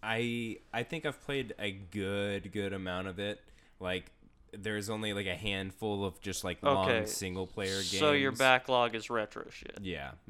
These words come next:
Speaker 2: All right.
Speaker 1: mainly.
Speaker 2: You, that, that's all for the stream.
Speaker 1: Yeah.
Speaker 2: Do, do you intend to do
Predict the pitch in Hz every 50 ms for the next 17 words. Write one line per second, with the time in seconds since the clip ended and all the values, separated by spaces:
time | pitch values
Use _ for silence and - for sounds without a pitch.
0 | 98 107 110 107 - 87 - 78 82 87 - - - 135 127 135 139 135 143 147
1 | 151 156 - 175 165 151 - 156 131 117 104 - 113 104 104 - - - 80 82
2 | - - - - - - - - - - - - - - - - - - - -
3 | - - - - - - - - 156 160 160 143 160 175 190 214 226 220 202 -
4 | 202 202 202 202 190 196 180 175 180 180 180 175 170 165 160 147 -